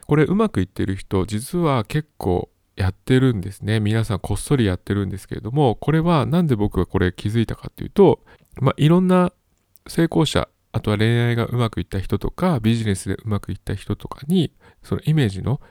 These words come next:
引き寄せ方のコツなんかを聞いた時に、ちょっと言っていたコツなんですけれども、そして自分自身も何気にやっていたことなんですが、そのコツっていうのが、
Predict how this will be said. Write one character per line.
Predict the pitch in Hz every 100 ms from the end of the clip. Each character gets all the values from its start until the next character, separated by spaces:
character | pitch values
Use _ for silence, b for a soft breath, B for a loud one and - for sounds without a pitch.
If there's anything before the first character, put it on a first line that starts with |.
| b
引 | -
き | 123
寄 |
せ | 120 120
方 | 117 113
の | 107
コ | 127
ツ | - 117
な | 110
ん |
か | 101
を | -
聞 | - 98
い |
た | 104
時 | - - 127
に、 | 165 147 - B
ち | B
ょ | 123
っ |
と | -
言 | 98
っ |
て | - 117
い | 117
た | - 110 117
コ | - -
ツ | 123
な | 113
ん |
で | 98
す | -
け |
れ | 92
ど | -
も、 | 180 123 B B B B _
そ | - 180
し |
て | -
自 | 135 160
分 | 233 262
自 | 262
身 | 233 120
も | 104 127 113 - - -
何 | 131 147 160
気 | 156
に | 131
や | 127
っ |
て | -
い | 143
た | 131
こ | 104
と |
な | 95 98
ん |
で | -
す | - -
が、 | 113 107 - _ - B B
そ | -
の | 175
コ | - 151
ツ | -
っ |
て | - 175
い |
う | 143
の |
が、 | - 104 95